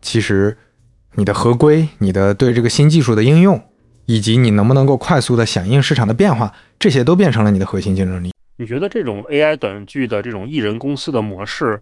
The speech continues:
Speaker 2: 已经给这个传统的短剧行业带来了哪些真正的颠覆性的变化？
Speaker 1: 就是因为有了这种A I工具的赋能啊，就是个人和小团队，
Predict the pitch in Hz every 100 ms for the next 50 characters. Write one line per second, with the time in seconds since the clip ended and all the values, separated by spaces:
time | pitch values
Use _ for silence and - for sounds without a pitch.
0 | - - - _ 123 104 101 156 190 190
1 | 104 95 113 131 113 95 101 - 101 151
2 | 160 107 98 101 98 95 107 110 98 107
3 | 120 98 101 - - 123 98 110 113 98
4 | 104 - 131 127 160 151 120 92 143 139
5 | 117 107 110 131 - - - _ - -
6 | - _ - 247 151 123 123 120 107 87
7 | 101 117 104 117 127 117 135 143 127 113
8 | 147 101 90 120 - - 113 - 202 131
9 | 87 87 113 123 127 - - 92 104 180
10 | -